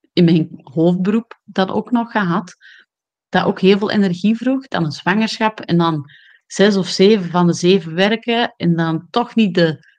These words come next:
return krijgen die dat je er eigenlijk van verwacht. En dan heb je ineens zo'n klein ukje vast en dan denk je, "Ja, nee, iets moet er hier gaan veranderen." En hetgeen dat eigenlijk dan van boven stond van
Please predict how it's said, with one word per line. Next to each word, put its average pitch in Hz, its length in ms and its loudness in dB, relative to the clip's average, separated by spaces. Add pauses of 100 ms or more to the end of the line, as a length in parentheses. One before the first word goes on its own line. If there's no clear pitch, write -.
return 220 600 2
krijgen 165 340 -2
die 151 80 -10
dat 165 120 -2
je 156 80 -4
er 151 60 -8
eigenlijk 147 320 -8
van 147 180 -8
verwacht. 185 500 -8 (840)
En 190 120 -2
dan 170 220 2
heb 175 220 -4
je 190 100 2
ineens 175 260 4
zo'n 170 200 -2
klein 160 400 -2 (120)
ukje 233 380 -2
vast 247 320 -4
en - 140 -6
dan 165 100 -2
denk 170 180 -2
je, 165 80 -10
"Ja, 147 140 -6
nee, 147 380 -6
iets - 220 -4
moet 185 240 0
er 175 80 -4
hier 151 240 -4
gaan 139 380 -6 (120)
veranderen." 156 580 -4 (520)
En 202 120 4
hetgeen 185 360 4
dat 165 100 4
eigenlijk 160 340 0
dan 147 340 -4 (880)
van 170 260 0
boven 175 320 2
stond 156 400 -6
van 147 500 -6